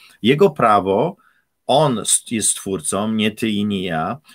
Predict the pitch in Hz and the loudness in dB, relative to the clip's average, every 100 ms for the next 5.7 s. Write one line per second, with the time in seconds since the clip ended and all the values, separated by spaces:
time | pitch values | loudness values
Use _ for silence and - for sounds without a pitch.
0 | _ 135 147 131 - - 120 113 107 101 | _ 2 4 4 0 0 -2 -2 -2 -6
1 | 104 98 - 107 - - 113 - 131 - | -4 -6 -4 -4 -4 -2 -4 -2 -4 -2
2 | 107 90 - 120 117 98 104 104 101 101 | -2 -4 -4 -4 -6 -2 0 2 2 0
3 | 113 123 131 104 104 104 98 90 - 101 | 0 -2 -2 -4 0 0 0 -4 -4 -4
4 | 90 85 - 113 131 117 110 110 104 110 | -4 -6 -4 -2 -2 -2 -4 -4 -6 -6
5 | 104 107 - 92 92 98 | -6 -10 -2 0 0 -2